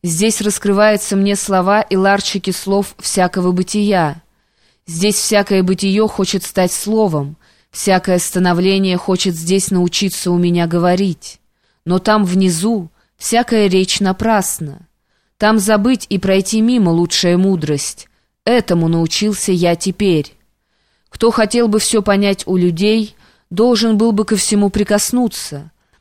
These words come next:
Но для этого у меня слишком чистые руки. Я не хочу уже вдыхать дыхание их.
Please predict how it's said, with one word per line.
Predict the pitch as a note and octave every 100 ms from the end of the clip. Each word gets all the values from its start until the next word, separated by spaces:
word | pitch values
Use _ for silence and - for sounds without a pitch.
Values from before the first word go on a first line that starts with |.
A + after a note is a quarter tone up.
| -
Но | G3
для | G3 G#3+
этого | B3 C4 A#3
у | A#3
меня | A3+ A3+
слишком | A3 - G#3+ G#3 G#3+ G3+
чистые | - G3 - G3+ G3+
руки. | G3 D#3+ - D3 D3+ - _ _ _ _
Я | F3 A3
не | A#3
хочу | A#3 B3+ - C#4+
уже | G#3+ F#3
вдыхать | F3+ F#3 - F3+ E3
дыхание | F#3 - F3+ F3+ F#3
их. | - A3 G3+ - -